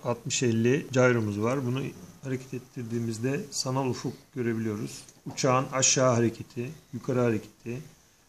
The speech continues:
kanat hareketleri ve sol tarafta da kompasımız var. O da uçağın sola ve sağa dönüşleri,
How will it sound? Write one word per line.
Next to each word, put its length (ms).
kanat 340
hareketleri 760
ve 80
sol 260
tarafta 440
da 80
kompasımız 800
var. 280
O 160
da 160
uçağın 320
sola 320
ve 100
sağa 400
dönüşleri, 580